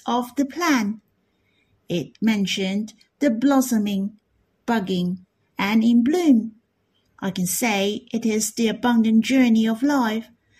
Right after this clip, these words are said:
for it is talking about the condition of you and me. Are we blossoming, budding, or bearing fruits? I hope I'm budding because of the Lord daily,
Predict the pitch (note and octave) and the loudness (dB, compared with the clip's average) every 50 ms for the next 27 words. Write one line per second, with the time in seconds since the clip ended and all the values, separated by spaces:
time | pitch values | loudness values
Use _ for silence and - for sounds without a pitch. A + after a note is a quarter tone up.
0 | _ _ - - D#4 D#4+ - D#4+ C#4 D#4 D#4 D4 - - - F4 D#4+ - - D#4 | _ _ -4 -2 0 0 0 0 0 0 -2 -4 -6 -6 -6 -6 -4 -2 0 0
1 | D#4 D#4 C#4+ C#4 D4 C#4+ C#4 C#4 C#4 C4+ - C#4+ C4+ C4 A#3 D#4+ E4 E4 - - | 2 2 2 2 2 2 2 2 0 0 4 6 6 6 6 4 2 0 0 0
2 | C4+ B3+ B3 C4 C4 B3 A3 A3+ C#4 D#4+ E4 E4+ D4 B3+ A#3+ A3+ G#3+ F#3+ F#3+ F#3 | 2 4 6 6 6 4 2 2 0 0 2 4 6 6 6 6 4 0 -4 -6
3 | F#3+ - - _ _ _ _ _ _ _ _ _ _ _ _ - E3+ E3+ E3+ F3 | -10 -12 -18 _ _ _ _ _ _ _ _ _ _ _ _ -12 -8 -8 -2 4
4 | B3 C4+ C4 B3+ A#3 A3+ A3 G3 F#3+ A#3 B3+ C4 B3 B3 A#3 - A3+ G#3 G3+ G#3 | 6 6 6 6 6 4 2 2 0 2 2 2 2 2 0 0 -2 -2 -2 -2
5 | G3+ G3+ G3+ G3+ - _ _ _ _ _ _ _ - A#3+ A3 F#3 G#3 G3+ G3 G3+ | -2 -4 -6 -8 -10 _ _ _ _ _ _ _ -2 -2 -2 0 -2 -2 -2 -2
6 | A3 A3 - - - C#4 C#4+ D4 C#4+ A3+ A#3 C#4+ D4 D4 D4 C#4+ C#4 C4+ - - | -2 -4 -4 -2 2 4 4 4 4 4 2 2 4 6 8 8 6 6 4 0
7 | F#4+ F4+ C4+ - - - - - - _ _ _ _ _ _ _ _ _ _ _ | -2 -4 -4 -4 -6 -8 -8 -8 -12 _ _ _ _ _ _ _ _ _ _ _
8 | _ _ - F3 F3 F3 - - - D#4+ C#4+ C4+ C4+ C4 - - C4+ C#4+ C#4 B3+ | _ _ -8 -6 -6 -6 -8 -8 -4 0 2 2 0 0 0 2 4 8 8 8
9 | B3 A#3 A#3+ B3+ A#3+ G#3 G#3 G3+ G3 G3+ G#3 G#3+ G#3+ A3+ A3 A3 - C4 B3 A#3+ | 8 6 4 2 2 2 0 -2 -2 -2 -4 -2 -2 -2 -4 0 2 2 4 4
10 | A#3 A#3+ - C4 A#3 - B3 A#3+ C4 C#4 C#4 - - E4+ F4 D#4+ C#4+ C4 C4 B3+ | 2 0 -2 -2 0 0 2 2 2 2 0 0 -2 -2 0 2 4 4 4 4
11 | B3+ B3+ - | 2 0 -6